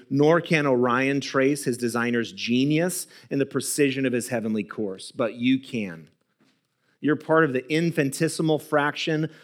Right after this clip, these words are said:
of created things that have been granted the incredible gift of being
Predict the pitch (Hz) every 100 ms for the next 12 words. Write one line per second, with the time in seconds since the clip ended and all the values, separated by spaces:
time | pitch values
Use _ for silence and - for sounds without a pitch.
0 | - 117 - 143 139 143 143 131 120 117
1 | 107 110 113 117 107 123 131 135 151 123
2 | 104 - - 165 156 151 107 110 110 -
3 | - - _ - 123 123 120